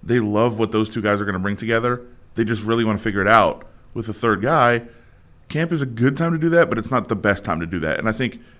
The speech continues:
you could see him go into the season of still figuring it out because they believe they're gonna make the playoffs. They, they don't think it's gonna be, you know, you never know, but they don't think it's gonna be, like, a real battle, an uphill fight to make the playoffs. They think they're gonna be there.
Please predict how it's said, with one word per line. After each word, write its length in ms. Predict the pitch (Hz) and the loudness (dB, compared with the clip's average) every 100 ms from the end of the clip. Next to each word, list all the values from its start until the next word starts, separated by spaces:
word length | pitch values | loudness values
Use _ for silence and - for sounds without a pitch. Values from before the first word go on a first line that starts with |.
| - | -8
you 160 | 113 | -8
could 240 | - 190 - | 0 0 0
see 100 | 120 | -2
him 100 | 101 | 0
go 140 | 101 | 0
into 120 | 98 | 0
the 80 | 90 | -4
season 320 | 85 104 95 | -4 -4 -2
of 100 | 92 | -6
still 400 | - 113 104 - - - - | -2 0 0 -2 -8 -20 -8
figuring 320 | 127 120 101 | -4 -2 0
it 80 | 98 | 2
out 140 | 95 | 2
because 420 | - 127 113 107 - - - - - | 0 0 0 -2 -8 -20 -20 -20 -10
they 160 | 98 156 | 0 2
believe 240 | 180 190 | 2 2
they're 100 | 165 | 2
gonna 120 | 151 | 2
make 160 | 131 120 | 0 -2
the 60 | 107 | -4
playoffs. 500 | 104 95 92 90 - | -2 0 0 -2 0
They, 160 | 113 | -2
they 180 | 78 110 | 0 -2
don't 180 | 123 101 | 0 -2
think 360 | - 110 - - - - - - | -2 -2 -2 -8 -14 -18 -18 -6
it's 140 | 110 | -4
gonna 140 | 127 107 | -2 0
be, 180 | 107 90 - 107 - - | 0 -4 -12 -18 -20 -12
you 100 | 139 | -6
know, 120 | 98 71 | -4 -2
you 80 | |
never 200 | 123 117 101 | 0 0 0
know, 480 | 156 104 76 123 - - - - | 0 0 -2 -6 -12 -20 -20 -10
but 80 | 113 | 0
they 60 | 139 | 2
don't 140 | 135 | 2
think 120 | 131 | 0
it's 80 | 123 | -2
gonna 120 | 123 | -2
be, 120 | 110 110 | -2 0
like, 160 | 98 | -2
a 40 | 101 | -2
real 180 | 107 | -2
battle, 520 | 82 82 90 98 90 92 | -2 -2 0 2 0 0
an 80 | |
uphill 360 | 101 - 107 92 | -2 0 -4 -4
fight 420 | - - 110 98 | -8 -4 -2 -2
to 80 | - | -4
make 160 | 104 87 | -6 -6
the 60 | |
playoffs. 420 | - 135 113 98 98 | -4 2 4 4 0
They 80 | |
think 140 | 98 107 | -4 -6
they're 80 | 98 | -6
gonna 120 | 92 | -6
be 140 | 82 | -2
there. 300 | 107 95 90 | 0 0 0